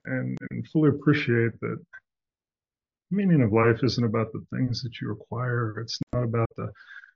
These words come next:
the titles and, and, and the things and the stations in life that you hold. It's about enjoying the experience. It's about enriching the lives of others. And w-, when you do this, it becomes infectious.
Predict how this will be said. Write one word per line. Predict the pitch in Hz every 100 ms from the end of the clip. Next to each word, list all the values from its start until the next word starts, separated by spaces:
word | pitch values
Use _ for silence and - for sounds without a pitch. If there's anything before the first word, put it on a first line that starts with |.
| -
the | 104
titles | - - 131 127 127 120 113 123
and, | 123
and, | - 123 117 -
and | 127
the | 123 -
things | - 131 131 117
and | 120
the | 113
stations | - - 127 - 127 120 113
in | 113
life | 113 110 -
that | 117 -
you | 113 -
hold. | 82 139 117 - - - - _ _ _ _
It's | -
about | 139 151 165 - _ -
enjoying | 120 95 127 143 143 117 107 110
the | 113
experience. | 110 - 135 151 120 117 - -
It's | 131 -
about | 120 135 131 127 - _ _ - _ _ -
enriching | 113 127 - 131
the | 117
lives | 110 120 123 107
of | 117 123
others. | 135 127 117
And | 165 -
w-, | 135 139 - 147
when | 143
you | 160 123 -
do | -
this, | 143 117 -
it | 120
becomes | 113 147 139 123
infectious. | 104 139 170 165 - 107 -